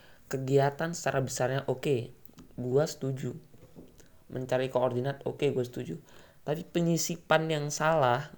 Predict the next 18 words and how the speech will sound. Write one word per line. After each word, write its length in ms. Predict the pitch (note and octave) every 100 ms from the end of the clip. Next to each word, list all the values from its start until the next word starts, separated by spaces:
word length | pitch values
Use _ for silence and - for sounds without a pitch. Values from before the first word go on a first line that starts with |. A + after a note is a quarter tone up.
| -
menurut 320 | C3 C3 C#3
gua 280 | C#3 C3+ A#2+ B2+ - - - - -
dengan 320 | B2+ B2+ C3
yang 160 | C3 B2+
katanya 400 | B2+ B2+ B2+ B2
games-games 800 | A#2+ A#2+ C3 B2+ - - C3 B2+
dengan 240 | - C3
ilmu 320 | C3 B2+ B2+
cocokologinya 800 | B2 B2+ B2 - B2+ B2+ B2 B2+
itu 400 | C3 - - B2 C#3 - - -
kurang. 320 | - - A#2+ A#2+ - - - - - - - -
Jadi 560 | - C#3 B2+ B2+ E3+ - - - - - - - - - - - - - - - - - - - - - - - - - -
kita 240 | - C3+
kan 160 | D3 E3
selesai 400 | - D3+ F3+ D3
dong 320 | A#2+ B2+ C3+
dengan, 480 | C3 B2+ B2+ C3 C3
dengan 640 | B2+ C3 B2+ B2+ B2+ C3